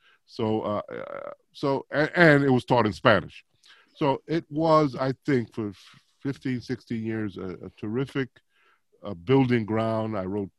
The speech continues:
two books during that period. Uh, I taught, uh, um, uh, uh, uh, all kinds of folk from all kinds of, uh, ba-, uh, religious and ethnic backgrounds in English and Spanish. <laughs> And so,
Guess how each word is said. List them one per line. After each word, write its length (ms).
two 100
books 300
during 220
that 180
period. 540
Uh, 40
I 400
taught, 300
uh, 380
um, 340
uh, 380
uh, 260
uh, 180
all 200
kinds 300
of 80
folk 280
from 260
all 160
kinds 280
of, 240
uh, 40
ba-, 300
uh, 60
religious 640
and 240
ethnic 340
backgrounds 720
in 120
English 320
and 100
Spanish. 580
<laughs> 60
And 100
so, 320